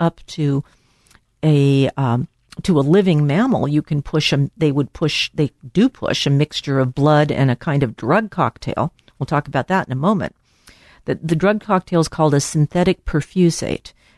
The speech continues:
It's basically thirteen different chemical compounds, including drugs that we already know about that target issues such as cell death and target coagulation. So in the first s-,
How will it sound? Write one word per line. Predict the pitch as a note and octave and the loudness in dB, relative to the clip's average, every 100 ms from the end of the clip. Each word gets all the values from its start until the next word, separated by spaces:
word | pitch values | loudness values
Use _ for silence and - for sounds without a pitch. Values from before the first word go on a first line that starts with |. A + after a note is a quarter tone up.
| - | -6
It's | F#3+ | -4
basically | - G#3 A#3+ C4 - F3 E3 F3+ _ _ _ _ _ | 0 -2 -2 -8 -2 2 2 0 _ _ _ _ _
thirteen | G3 F#3 - G#3+ G3+ | 0 0 0 4 6
different | E3+ D#3+ - D3+ - | 4 2 -2 -4 -2
chemical | D#3+ D3+ D3 C#3+ C3+ D3 _ _ _ _ _ | 0 2 0 0 0 -2 _ _ _ _ _
compounds, | - D3 C#3+ A#2+ C3+ D3+ | -2 0 0 0 0 0
including | D3 F#3 D#3+ D#3 C#3+ | 0 2 4 4 2
drugs | D3 E3+ E3+ E3+ D#3+ - _ _ | 2 2 4 0 -4 -10 _ _
that | D3+ E3 D#3+ - | -2 2 2 0
we | D#3 F3+ | 0 4
already | G#3+ B3+ F3+ | 4 4 4
know | D#3 A3+ | 4 4
about | D4+ - E2 - - _ _ | 2 -2 -6 -8 -14 _ _
that | F3 E3+ | -6 -6
target | - E3 F3 F#3 - _ _ _ _ | -6 -2 0 0 -4 _ _ _ _
issues | G#3 A#3 - C#3 D3+ | -2 0 0 0 0
such | - - | -4 -4
as | D#3 | -6
cell | - D3+ D3 | -2 2 2
death | C#3+ B2 C#3 - | 0 0 -2 -2
and | - C#3+ | 0 2
target | - B2+ C3 A#2+ | 2 -2 -2 -4
coagulation. | - C#3 B2+ C#3+ F#3 B3+ - - - _ _ _ _ _ _ _ _ _ _ _ _ _ _ | -2 0 0 0 2 2 0 -8 -12 _ _ _ _ _ _ _ _ _ _ _ _ _ _
So | G#3 | 2
in | A3 | 4
the | G#3+ | 2
first | - D#4+ - - | 0 -2 -2 -8
s-, | - - | -12 -14